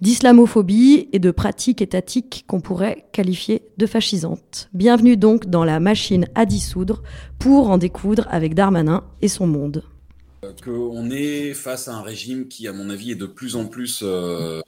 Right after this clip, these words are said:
Speaker 2: autoritaire, qui méprise les libertés. Là, on voit qu'il méprise, euh, la liberté d'opinion, la liberté d'expression, la liberté de la presse.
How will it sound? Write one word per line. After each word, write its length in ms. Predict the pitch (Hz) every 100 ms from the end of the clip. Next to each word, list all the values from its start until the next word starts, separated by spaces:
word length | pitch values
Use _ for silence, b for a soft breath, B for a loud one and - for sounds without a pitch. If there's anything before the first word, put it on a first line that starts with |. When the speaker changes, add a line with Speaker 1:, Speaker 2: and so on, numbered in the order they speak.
| -
Speaker 2:
autoritaire, 800 | 107 117 98 92 131 160 110 78 _ _ b b _
qui 120 | 104
méprise 360 | 117 117 131 113
les 80 | 110
libertés. 520 | 107 104 - 160 156
Là, 100 | 117
on 120 | 104
voit 320 | 95 117 117
qu'il 200 | 117 92
méprise, 560 | 95 95 113 113 107 92
euh, 440 | 87 85 82 82
la 80 | 90
liberté 360 | 95 92 - 90
d'opinion, 560 | 90 - 95 117 135
la 80 | 120
liberté 360 | 90 90 - 90
d'expression, 400 | - 95 - 127
la 100 | 98
liberté 360 | 92 90 -
de 40 | 87
la 80 | -
presse. 460 | 131 143 151 -